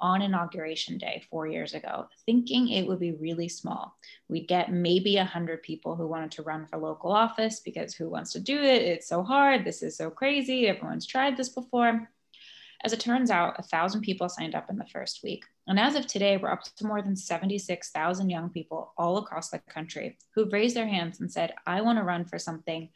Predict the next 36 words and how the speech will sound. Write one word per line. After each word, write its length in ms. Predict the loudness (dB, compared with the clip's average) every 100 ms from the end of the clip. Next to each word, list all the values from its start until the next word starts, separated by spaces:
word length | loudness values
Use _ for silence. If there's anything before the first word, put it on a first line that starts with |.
| -20 _
like 180 | -2 -2
school 360 | -6 -2 0
board 280 | 0 -4 -4 -6
or 80 | -6
city 320 | -2 -2 -2
council 480 | -2 -2 -2 -6 -4
or 120 | -6
state 300 | -6 -4 -2
legislature." 800 | -2 -2 -4 -4 -6 -4 -4 -6 _ _ _ _ -6
Now 240 | -2 0
what? 420 | 0 -4 _ -12 -12 _ _ _ -20 -20 -8
Um, 380 | -4 -2 -2 -6
so 120 | -2
yeah, 180 | 2 2 4
that's 180 | 2 4
what 100 | 4
we 120 | 4
do, 160 | 4 2
is 180 | 2 2
we 140 | 2
help 320 | 4 0 2
young 200 | 2 2
people, 460 | 0 0 2 0 0
mostly 440 | 4 4 4 2
women 260 | 4 4 4
and 100 | 0
people 240 | -2 0
of 140 | 0 0
color, 320 | 0 2 0
but 220 | 0 -2
folks 360 | -4 -6 -12 -6
from 140 | -4
all 220 | 0 0
kinds 280 | 0 -2 -2
of 80 | -4
backgrounds, 600 | -4 -4 -4 -4 -4 -6